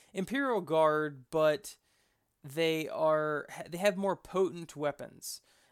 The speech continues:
and they have ways to buff themselves that Guard doesn't. Um, they don't, I mean, they could be used as a s-, as a horde,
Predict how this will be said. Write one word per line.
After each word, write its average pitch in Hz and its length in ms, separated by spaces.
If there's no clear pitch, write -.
and 160 360
they 165 100
have 170 220
ways 156 380
to 151 180
buff 147 320
themselves 143 560
that 143 140
Guard 139 320
doesn't. 135 540
Um, 73 320
they 240 120
don't, 247 360
I 202 40
mean, 208 200
they 190 120
could 180 380
be 185 80
used 165 340
as 151 120
a 147 40
s-, - 260
as 143 160
a 143 60
horde, 156 500